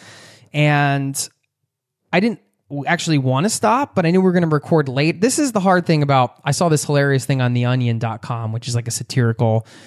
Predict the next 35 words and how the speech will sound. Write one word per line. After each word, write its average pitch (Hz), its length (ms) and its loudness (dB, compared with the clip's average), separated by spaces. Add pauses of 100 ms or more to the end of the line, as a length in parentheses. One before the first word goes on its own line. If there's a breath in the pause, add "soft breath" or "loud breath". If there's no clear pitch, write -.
(140 loud breath)
newspaper, 131 500 0
and 127 80 2
they 127 80 0
had 135 140 0
this 131 160 0
infographic. 131 800 0
It 120 60 -4
was, 120 200 -4
like, 113 380 -2 (460 soft breath)
work 156 340 0 (220)
working 180 240 2
from 151 200 0
home 170 500 2
and 143 160 0
working 147 720 0
from 143 180 0
the 135 120 2
office, 131 460 0
and 131 120 -4
it 127 40 -4
was, 135 160 0
like, 131 220 0
how 139 240 0
the 135 100 0
time 135 380 -2
was 135 80 0
divided 120 540 -2
up, 127 180 -2
and 139 100 -6
it 131 40 -4
was 127 120 -6
hilarious. 139 500 0
It 139 60 0
was, 123 120 0
like, 135 200 0